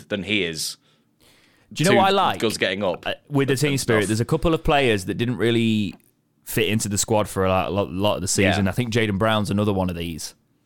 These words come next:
Speaker 2: Um, Jayden Brown, uh, if you think, remember that Papa John's Trophy game where we got
Speaker 1: Mm.
Speaker 2: spanked?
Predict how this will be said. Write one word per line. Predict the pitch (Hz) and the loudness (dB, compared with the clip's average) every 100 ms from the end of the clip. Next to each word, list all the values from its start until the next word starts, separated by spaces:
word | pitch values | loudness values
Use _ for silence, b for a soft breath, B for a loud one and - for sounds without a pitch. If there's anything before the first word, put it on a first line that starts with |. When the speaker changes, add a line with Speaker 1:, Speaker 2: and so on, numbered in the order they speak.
| _ _ _ _ _ _ - | _ _ _ _ _ _ -2
Speaker 2:
Um, | 110 107 107 104 101 - - | 0 2 4 4 2 -2 -4
Jayden | 117 156 196 | 0 2 2
Brown, | 127 156 123 | 4 2 2
uh, | 104 _ | -2 _
if | 120 120 | -4 -2
you | |
think, | 123 147 | 0 0
remember | 151 175 180 | 2 2 2
that | - - _ | 0 -4 _
Papa | - 170 143 | 0 2 0
John's | 156 170 156 - | 2 0 0 0
Trophy | 123 101 98 | 0 0 0
game | 92 95 | -2 0
where | 95 | 0
we | 98 | 0
got | - | -2
Speaker 1:
Mm. | |
Speaker 2:
spanked? | 131 95 - - 139 120 95 - - - | -2 -2 -4 -4 -2 -2 -4 -12 -14 -14